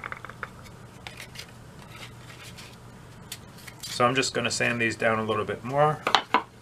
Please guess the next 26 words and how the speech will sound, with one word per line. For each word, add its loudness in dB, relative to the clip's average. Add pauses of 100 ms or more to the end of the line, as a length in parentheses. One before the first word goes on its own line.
(1900)
And 8
now 12
we're 6
gonna 4
give 2
the 0
whole 8
thing 4
a -2
test 2
fit 0
real -4
quick. -4 (4000)
And 2
that 6
looks -2
good. 2 (1160)
It's -6
spinning 2
freely, 0
it's 8
moving -4
up -2
and -6
down 2
well. 6